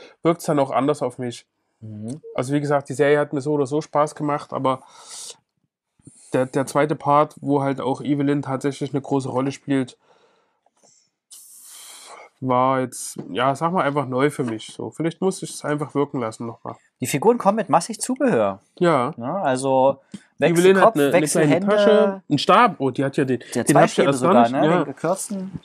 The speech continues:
Speaker 1: Den kurzen und den großen Stab, den hab ich erst gar nicht gesehen.
Speaker 2: Mhm.
Speaker 1: Toll.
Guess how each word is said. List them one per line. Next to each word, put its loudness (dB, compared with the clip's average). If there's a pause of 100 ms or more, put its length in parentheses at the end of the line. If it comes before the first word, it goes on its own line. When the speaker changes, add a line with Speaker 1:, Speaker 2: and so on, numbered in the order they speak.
(160)
Speaker 1:
Den 4
kurzen 0
und 2
den 2
großen 0
Stab, -2
den -2
hab -4
ich -14
erst -8
gar 0
nicht -8
gesehen. -2 (140)
Speaker 2:
Mhm. -4 (600)
Speaker 1:
Toll. -2